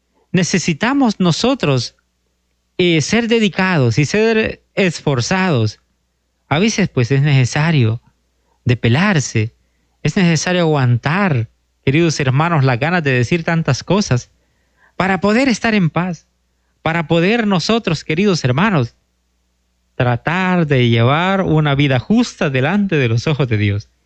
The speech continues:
Y dice el Salmo ciento once diez, dice: "El principio de la sabiduría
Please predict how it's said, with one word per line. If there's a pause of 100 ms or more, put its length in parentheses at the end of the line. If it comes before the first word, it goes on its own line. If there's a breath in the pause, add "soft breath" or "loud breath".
(800)
Y
dice
el
Salmo
ciento
once
diez,
dice:
"El
principio
de
la
sabiduría